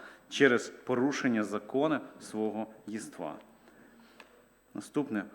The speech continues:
Порушення постійне законів природи — це постійне порушення закону Божого. Тягар страждань і болю, котрий ми сьогодні всюди бачимо,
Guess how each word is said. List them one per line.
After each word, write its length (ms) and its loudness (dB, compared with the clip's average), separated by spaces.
Порушення 760 10
постійне 640 8
законів 520 8
природи — 680 8
це 200 4
постійне 720 6
порушення 540 6
закону 460 4
Божого. 560 2
Тягар 400 10
страждань 800 8
і 80 2
болю, 540 6
котрий 320 6
ми 160 6
сьогодні 480 4
всюди 380 2
бачимо, 560 4